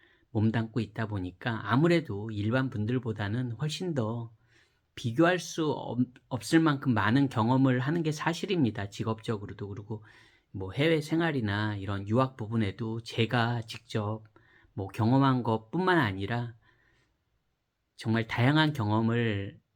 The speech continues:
많이 하고 있습니다. 개인적으로도, 뭐 직업적으로도 그렇고요. 어, 좀 사설이 좀 길었나요? 여러분, 우리 뭐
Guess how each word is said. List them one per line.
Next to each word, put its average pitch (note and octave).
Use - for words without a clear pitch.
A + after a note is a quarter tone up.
많이 A#2
하고 E3
있습니다. G#2+
개인적으로도, G#2+
뭐 G#2
직업적으로도 A2
그렇고요. G#2+
어, G#2+
좀 C3
사설이 E3+
좀 D3+
길었나요? A2
여러분, A2
우리 C3
뭐 G#2